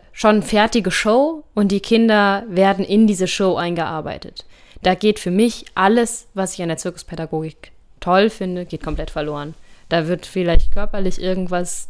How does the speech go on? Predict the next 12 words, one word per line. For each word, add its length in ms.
Tolles 380
gelernt 340
und 80
die 120
Kinder 260
erleben 340
trotzdem 360
auf 120
der 120
Bühne 240
zu 120
stehen, 360